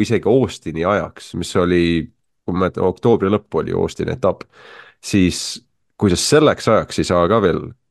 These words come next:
aru täpselt too aasta, et mis su autol viga on, mida tuleks parandada, siis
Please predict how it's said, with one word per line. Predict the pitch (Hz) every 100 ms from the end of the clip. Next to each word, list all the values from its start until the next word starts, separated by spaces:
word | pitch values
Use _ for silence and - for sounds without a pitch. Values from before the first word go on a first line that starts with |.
| _ _ - -
aru | 113 117 87
täpselt | 95 98 - - -
too | 101 98 95
aasta, | 90 -
et | 73
mis | 107 -
su | 98
autol | 110 87 82
viga | 120 95
on, | 80
mida | 92 85
tuleks | 85 -
parandada, | 127 135 80 82 78 - - - - - _
siis | - 113 92 -